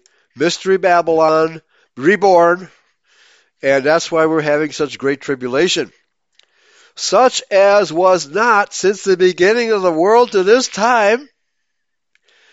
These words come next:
nor ever shall be." This is the great tribulation, folks.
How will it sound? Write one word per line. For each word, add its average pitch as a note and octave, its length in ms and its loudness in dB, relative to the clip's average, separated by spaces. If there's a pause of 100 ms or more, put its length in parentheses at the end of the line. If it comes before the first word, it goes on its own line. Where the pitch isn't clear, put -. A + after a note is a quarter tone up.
(280)
nor F3+ 440 2
ever A3 360 2
shall F#3 500 2
be." A3 640 2
This F#3 440 2
is G#3 300 2
the F3 100 -4
great F3+ 280 -2
tribulation, F#3 640 -4
folks. - 640 -4